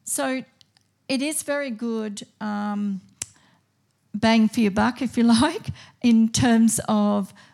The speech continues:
what you are getting for that, because there are many schools that are similar to our schools that do charge a lot more money than we charge, but I don't think necessarily the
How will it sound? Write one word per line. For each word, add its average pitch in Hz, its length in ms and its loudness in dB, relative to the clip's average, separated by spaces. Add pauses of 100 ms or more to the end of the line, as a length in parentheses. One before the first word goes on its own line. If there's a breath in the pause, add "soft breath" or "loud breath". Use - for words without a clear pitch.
(120 loud breath)
what 220 260 0
you 214 140 2
are 202 40 -2
getting 202 440 0
for 190 200 -4
that, 180 340 -4 (200)
because 208 320 -2
there 226 100 2
are 220 60 4
many 247 300 4
schools 220 480 -2
that 214 100 -2
are 196 60 -4
similar 226 500 -2
to - 300 -8
our 190 180 -4
schools 190 500 -4 (420 loud breath)
that 208 220 -6
do 220 220 0
charge 185 640 -4
a 208 80 -4
lot 196 240 -2
more 190 160 2
money 185 400 -2 (420 soft breath)
than 190 160 0
we 190 200 2
charge, 180 560 -4
but 202 200 -4
I 196 120 0
don't 208 340 -2
think 196 300 -2 (340 soft breath)
necessarily 196 720 2
the 180 240 0